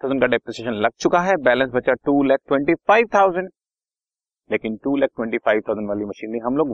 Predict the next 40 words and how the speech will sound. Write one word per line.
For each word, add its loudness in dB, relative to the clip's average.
वन 2
एटी -6
थ्री -8
में -10
सेल -4
कर 0
रहे 2
हैं, 0
तो -10
बाकी -2
फ़ोर्टी -10
टू -16
थाउजेंड -18
का -20
लॉस। -18
अगर 4
टू 2
ट्वेंटी 4
फ़ाइव 2
वाली 4
टू 2
ट्वेंटी 2
सेवन 2
में 4
बिकती 2
तो 2
टू 0
थाउजेंड 2
का 4
प्रॉफिट 2
होता, 4
प्रॉफिट 0
डेबिट 0
साइड 0
पे 2
जैसा -2
कि -8
मैंने -6
आपको -4
बताया, 2